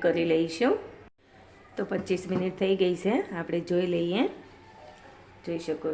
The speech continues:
છો, સરસ એવો આપણો કેક ફૂલી ગયો છે. આપણે ચપ્પુની, ચપ્પુ નાખીને જોઈ શકીએ તો આવી રીતના આપણી ચાકુ એકદમ ક્લીન આવે છે. જો બેટર થોડું ચોંટતું હોય તો પાંચ મિનિટ માટે વધારે થવા દેવાનું.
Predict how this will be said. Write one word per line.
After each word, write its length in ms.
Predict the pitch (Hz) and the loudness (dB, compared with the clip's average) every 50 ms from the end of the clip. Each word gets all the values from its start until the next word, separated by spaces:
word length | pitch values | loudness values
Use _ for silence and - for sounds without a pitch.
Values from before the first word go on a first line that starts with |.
| 156 | -2
છો, 100 | - 208 277 392 - - | -2 -2 -2 -2 -2 -4
સરસ 320 | - 175 160 165 160 - - 151 | -4 -2 -2 -2 -4 -2 0 0
એવો 120 | - 165 160 156 | 0 0 0 -2
આપણો 220 | 156 160 190 262 392 - - - - | -2 0 0 0 0 0 -4 -8 -6
કેક 140 | 175 170 175 - - | -6 -6 -4 -6 -4
ફૂલી 260 | - 180 170 170 156 151 151 | -4 -2 0 0 0 2 4
ગયો 260 | 151 156 156 156 151 156 - | 4 6 6 4 2 0 0
છે. 120 | 202 233 311 381 - - - - - - - - | 0 0 0 0 -2 -6 -14 -20 -20 -8 -6 -6
આપણે 200 | 165 160 165 160 - 175 | -2 0 0 2 2 2
ચપ્પુની, 420 | 156 170 - 175 175 175 165 160 - - - - - - - - - - - - - - - - - - | 0 2 2 0 0 0 0 -2 -6 -12 -20 -20 -20 -20 -20 -20 -20 -20 -20 -20 -20 -20 -20 -20 -4 -2
ચપ્પુ 200 | 170 170 - 175 175 170 | -2 0 2 0 2 2
નાખીને 320 | 165 165 - 190 185 175 175 175 | 0 0 0 2 2 2 2 4
જોઈ 180 | 214 208 214 208 | 4 4 4 4
શકીએ 300 | 196 180 - - 185 226 320 381 - - - - - | 2 0 2 2 2 2 2 0 -2 -8 -16 -4 2
તો 100 | 185 180 214 302 381 - - - - 170 | 4 4 4 4 2 -2 -8 -12 -6 -4
આવી 200 | 165 170 180 175 170 | -2 0 2 2 2
રીતના 260 | 165 165 170 175 175 175 | 0 0 0 -2 -2 0
આપણી 260 | 175 185 180 180 185 | 0 -2 -4 0 2
ચાકુ 240 | 180 175 180 214 262 370 - - | 2 2 2 2 2 4 4 4
એકદમ 260 | 185 170 170 175 175 180 175 | 2 4 2 2 2 2 2
ક્લીન 240 | - 190 190 190 180 165 | 2 4 4 6 4 4
આવે 200 | 165 165 165 175 175 175 214 | 4 6 6 4 4 2 2
છે. 100 | 226 277 415 427 - - - - - - - - | 2 2 2 0 -2 -10 -16 -18 -18 -20 -8 -2
જો 80 | 196 190 185 | 0 2 4
બેટર 240 | 185 185 - 196 190 190 - | 4 4 6 6 4 6 4
થોડું 260 | 196 190 190 196 196 | 4 4 6 4 4
ચોંટતું 380 | 208 208 202 196 - - 233 214 190 | 4 2 2 2 4 6 8 10 10
હોય 180 | 196 214 294 302 - | 10 8 8 6 6
તો 60 | - 285 - 190 | 4 4 6 6
પાંચ 180 | 185 185 190 185 190 | 4 4 4 2 2
મિનિટ 220 | 185 180 185 175 185 180 | 2 2 0 0 0 0
માટે 220 | 175 175 175 247 339 466 440 311 | 0 4 4 4 6 6 6 6
વધારે 340 | 185 170 175 190 185 180 175 175 196 | 6 8 8 8 6 6 4 4 4
થવા 220 | 185 170 170 165 170 170 | 4 4 4 2 2 0
દેવાનું. 460 | 175 165 165 170 170 190 226 311 | 0 0 0 -2 0 2 2 2